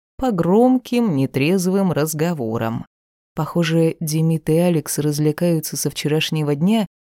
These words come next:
и еще не ложились. Правильно.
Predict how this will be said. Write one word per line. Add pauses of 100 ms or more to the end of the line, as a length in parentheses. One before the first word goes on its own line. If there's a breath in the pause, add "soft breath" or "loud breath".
(220)
и
еще
не
ложились. (880)
Правильно.